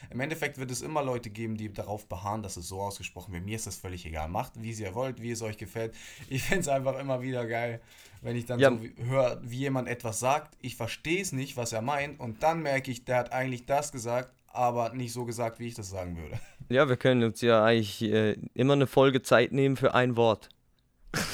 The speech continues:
Speaker 1: Oh, das wäre eine gute Idee.
Speaker 2: <laughs>
Speaker 1: Das wäre eine sehr gute Idee, ja.
Speaker 2: Ah, geil,
Speaker 1: Dann
Speaker 2: geil.
Speaker 1: gehen, dann gehen uns auch nicht die Wörter aus.
Speaker 2: Äh, ja, ja, das stimmt, das stimmt. Ähm, was wollte ich noch so erzählen? Also, i-,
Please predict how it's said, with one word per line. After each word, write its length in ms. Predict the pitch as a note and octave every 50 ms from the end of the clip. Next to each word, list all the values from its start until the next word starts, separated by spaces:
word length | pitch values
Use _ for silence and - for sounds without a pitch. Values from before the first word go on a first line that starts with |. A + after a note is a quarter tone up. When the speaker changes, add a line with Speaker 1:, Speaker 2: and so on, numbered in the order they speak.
| - - - G#2
Speaker 1:
Oh, 280 | G#2 G#2+ G#2 G2 F#2 F2
das 240 | F2 F#2 F2+ - -
wäre 100 | G2+ F#2+
eine 80 | F2+ F2
gute 220 | F2+ F2+ F2 -
Idee. 160 | E2 D2+ D2 D2+
Speaker 2:
<laughs> 680 | G3 G#3+ - - - - - - - - - B3+ - - - - - _ _ _
Speaker 1:
Das 200 | - F2+ - -
wäre 100 | - F#2+ F#2
eine 100 | F2+ E2+
sehr 140 | F2 F2+ E2+
gute 200 | E2+ E2+ D#2+ E2
Idee, 260 | D2+ D2+ - C#2+ C#2+
ja. 160 | D2+ D2+ D#2 - _ _ _ _ _ - - - - - - - - - - - E3 - - - - - - - - - - - - -
Speaker 2:
Ah, 420 | - - - E3 E3+ D#3+ D#3+ D#3 C#3+
geil, 400 | B2+ - A#2+ A#2+ A#2+ B2 B2 A#2+
Speaker 1:
Dann 80 | A#2+ -
Speaker 2:
geil. 80 | A#2 A#2 B2
Speaker 1:
gehen, 140 | B2 B2 A#2
dann 140 | - C3 B2
gehen 160 | A2+ B2+ B2+
uns 140 | B2+ B2 A#2 B2
auch 120 | A#2+ B2
nicht 180 | B2 B2 A#2 -
die 80 | A2+ G2+
Wörter 260 | A2 A2+ - A2 F2+
aus. 340 | E2 D#2+ D#2 E2 - - _ _ _ _ _ _ _ _ _ _ _ _ _ _ _ -
Speaker 2:
Äh, 360 | A2 G#2+ A2 G#2+ G#2+ G#2+ G#2+ G#2+ A2+
ja, 240 | A2 G#2+ G#2+ G#2+ G#2+ G#2+ A2
ja, 120 | - A#2 A#2+
das 180 | A#2 A2 -
stimmt, 220 | - - A2+ G2+ -
das 120 | G#2 -
stimmt. 240 | - - G2+ G2+ F#2+ - _ _ _ _ _ _ _ _ _ -
Ähm, 360 | A2 A2 A2 A2 G#2+ G#2+ - -
was 600 | - A#2+ G#2+ A2 G#2+ - - - - - - - - -
wollte 280 | - G2 A2 A#2+ A#2+ B2+
ich 60 | A#2+
noch 120 | B2+ A#2+
so 280 | - - A2+ G#2+ G#2 F#2+
erzählen? 640 | - - G2+ - - - - C#3+ D#3 D3+ C#3+ B2 A2+
Also, 240 | A2 A2 A2 A#2+ A2+
i-, 180 | - G2+ G#2+